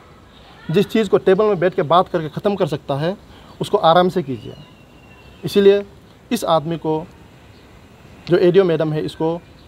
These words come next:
नौकरी हटा देने से ठीक है और उसके एसटी को cancel करके जो legal action ले सकता है, जो forgery case बन सकता है, उसका ऊपर में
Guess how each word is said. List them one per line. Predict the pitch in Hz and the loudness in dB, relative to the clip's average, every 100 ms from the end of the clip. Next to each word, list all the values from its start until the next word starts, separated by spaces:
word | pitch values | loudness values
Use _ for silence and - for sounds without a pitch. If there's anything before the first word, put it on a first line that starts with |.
| - 151 | -12 -4
नौकरी | 156 180 | -2 0
हटा | 160 147 151 | 0 2 2
देने | 151 | 2
से | 151 | 0
ठीक | 151 165 - | 0 -2 0
है | 175 196 - - - | -2 -4 -12 -20 -4
और | 190 - | -2 0
उसके | - 196 | -2 -4
एसटी | 185 - 185 | -4 -2 -2
को | 185 170 180 - | 0 -2 -4 -4
cancel | 170 170 170 | -2 -2 -2
करके | 143 143 160 | -4 -4 -4
जो | 139 | -2
legal | 160 190 233 233 | 0 0 0 -2
action | 165 180 | -2 -2
ले | 147 190 | 4 4
सकता | 185 - 127 | 2 -6 -10
है, | 113 - - - | -12 -18 -20 -6
जो | 156 | -4
forgery | 170 202 233 233 | 2 2 2 0
case | 175 170 - - - - | -2 -2 -4 -18 -20 -8
बन | 143 165 | -4 -2
सकता | 165 - | -4 -6
है, | 151 - - - | -8 -10 -8 -6
उसका | - 208 | 0 0
ऊपर | 151 160 151 | 0 -2 -2
में | 202 | -2